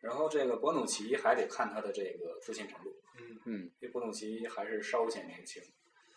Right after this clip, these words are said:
Speaker 1: 反正在俱乐部时候，说实话，他一上，上场的时候总让人心里有点悬。但是经过这两年的这个，
Speaker 2: 嗯。
Speaker 1: 那个磨练，应该能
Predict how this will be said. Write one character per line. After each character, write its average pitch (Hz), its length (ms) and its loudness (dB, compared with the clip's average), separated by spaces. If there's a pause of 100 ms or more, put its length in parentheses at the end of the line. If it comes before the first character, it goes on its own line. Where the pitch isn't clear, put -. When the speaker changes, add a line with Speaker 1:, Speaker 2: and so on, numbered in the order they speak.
(380)
Speaker 1:
反 202 100 -2
正 214 120 0
在 - 140 6
俱 165 140 6
乐 - 120 12
部 214 160 8
时 104 80 4
候， 98 160 4
说 113 240 6
实 101 60 0
话， - 180 8
他 - 240 4
一 123 60 6
上， - 100 0
上 - 200 4
场 - 160 -4
的 95 80 -8
时 98 60 -4
候 98 100 2
总 95 200 -4
让 110 120 0
人 101 80 -4
心 98 200 -6
里 92 60 -8 (320)
有 95 140 0
点 98 120 -4
悬。 - 160 -10 (260)
但 123 220 4
是 113 180 2
经 117 220 -6
过 113 160 2
这 120 220 6
两 - 280 -2
年 - 260 -12
的 - 100 -2
这 196 180 0
个， - 140 -6 (680)
Speaker 2:
嗯。 107 60 -12
Speaker 1:
那 95 100 -8
个 92 100 -12
磨 95 200 -6
练， 107 320 0
应 107 160 -8
该 107 160 -2
能 98 160 -8